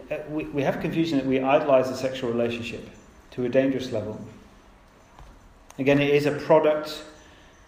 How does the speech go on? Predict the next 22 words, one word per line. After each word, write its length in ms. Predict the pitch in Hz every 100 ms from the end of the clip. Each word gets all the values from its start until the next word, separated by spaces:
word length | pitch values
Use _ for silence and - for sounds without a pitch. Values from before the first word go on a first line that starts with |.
| _ -
of 180 | 127
our 160 | 127 127
confusion 380 | 127 151 156 143
about 220 | 123 120
identity 400 | 127 139 139 139
and 120 | 127
authority. 340 | 131 139 139 147
We 180 | 127
take 280 | 127 156 156
our 320 | 151 135 -
eyes 320 | 147 160 170 143
off 120 | 131
of 120 | -
God's 200 | 135 131
authoritative 720 | 123 131 147 143 131 117 113
word. 600 | 123 131 - - - - -
We 140 | 143 151
make 420 | 165 202 - 170
that 260 | 185 190
which 200 | 196 196
is 140 | 165 135
good, 760 | - 180 208 143 - - -